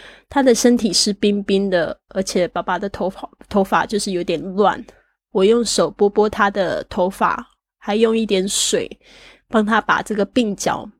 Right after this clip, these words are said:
抚平。我爸爸呢，其实是非常时髦，喜欢比较正式的服装。我从来没有看过他穿过这种圆领的 T-shirt，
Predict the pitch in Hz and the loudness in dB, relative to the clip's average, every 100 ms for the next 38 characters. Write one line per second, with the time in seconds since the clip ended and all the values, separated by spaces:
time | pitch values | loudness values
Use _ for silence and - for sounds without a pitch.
0 | _ - - 208 190 - 180 165 185 _ | _ -18 -6 -4 -4 -4 -6 -6 -12 _
1 | _ _ _ - - - 202 240 240 226 | _ _ _ -20 -20 -4 0 2 2 2
2 | 214 202 202 208 196 202 190 - 208 185 | 2 -2 0 -2 -2 -4 -6 -4 -2 -4
3 | 196 - 214 220 196 - - - 185 202 | -2 2 2 2 -2 0 0 0 -2 0
4 | 175 175 175 - - 156 - 208 208 180 | 0 0 -2 -2 -2 -4 -4 -4 -4 -4
5 | 202 190 - 233 190 - - 190 175 180 | 0 0 2 2 2 -4 -4 -4 -4 -4
6 | - 165 185 - 196 185 196 - - - | -4 -4 -4 0 2 2 -4 -12 -20 -20
7 | - - 190 - 214 220 214 208 220 220 | -10 -4 -4 0 0 2 2 2 2 0
8 | 165 202 190 196 180 180 - 202 170 180 | 0 -2 0 0 2 -2 -2 -4 -4 -2
9 | 180 - 160 110 170 185 180 196 151 127 | -2 0 -4 -6 -2 0 2 0 -2 -4
10 | - - 170 - 165 - | -8 -8 -4 -2 -2 -6